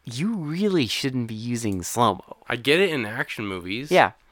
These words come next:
Speaker 2: You know, more so than horror. But horror, you're, you're, you want quick, especially in a slasher movie, you want quick.
Speaker 1: Yeah.
Speaker 2: You want, like, real quick deaths, real quick violent deaths,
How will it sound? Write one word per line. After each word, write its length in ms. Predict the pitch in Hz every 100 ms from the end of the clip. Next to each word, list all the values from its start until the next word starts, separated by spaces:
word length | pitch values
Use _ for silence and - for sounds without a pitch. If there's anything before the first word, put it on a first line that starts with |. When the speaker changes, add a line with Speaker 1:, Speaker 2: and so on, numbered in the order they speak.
| _
Speaker 2:
You 140 | - 131
know, 220 | 101 104
more 320 | 113 113 110
so 220 | - 113
than 240 | 104 98 90
horror. 400 | 104 123 98 101 - - _
But 120 | - -
horror, 420 | - 180 196 147
you're, 240 | 113 110 - -
you're, 200 | 120 110 - - 151
you 140 | 139
want 200 | 120 -
quick, 380 | - 185 - - -
especially 340 | - 180 226
in 60 | 175
a 40 |
slasher 400 | 123 - 123 -
movie, 220 | 180 185
you 140 | 196 151
want 200 | 131 - - - - - - -
quick. 240 | - 151 -
Speaker 1:
Yeah. 180 | 131 85 - _
Speaker 2:
You 100 | 139
want, 220 | 143 131 110
like, 180 | 107 110 - -
real 340 | 165 196 190
quick 300 | 160 175 156
deaths, 400 | - 127 123 - - _ _ _
real 380 | 117 139 190 185
quick 300 | - 180 170
violent 480 | 120 127 139 135 107
deaths, 180 | 117